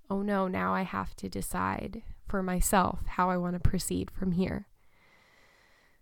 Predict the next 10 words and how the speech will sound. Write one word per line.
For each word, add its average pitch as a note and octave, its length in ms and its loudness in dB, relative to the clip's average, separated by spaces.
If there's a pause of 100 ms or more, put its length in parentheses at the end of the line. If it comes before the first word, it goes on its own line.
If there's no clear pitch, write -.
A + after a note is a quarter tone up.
(440)
It's - 400 -4
exhausting. - 1200 2 (140)
And, G3 720 -2 (280)
um, F#3+ 520 -8 (2500)
and A3+ 140 0
I'm A3+ 100 0
just C4+ 240 0
sharing G3+ 380 2
this C4 200 0
because, F#3+ 720 -2